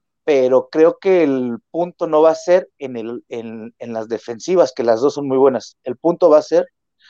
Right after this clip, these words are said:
que los dos van a atacar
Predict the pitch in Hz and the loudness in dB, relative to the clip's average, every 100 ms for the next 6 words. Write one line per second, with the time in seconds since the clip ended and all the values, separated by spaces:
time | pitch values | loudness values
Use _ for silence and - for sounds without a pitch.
0 | _ _ _ _ _ - 127 123 120 120 | _ _ _ _ _ 0 2 4 4 2
1 | 117 110 107 117 113 110 139 160 151 156 | 0 -4 -6 -4 -4 0 0 2 0 0
2 | 151 120 156 180 | -2 -2 2 2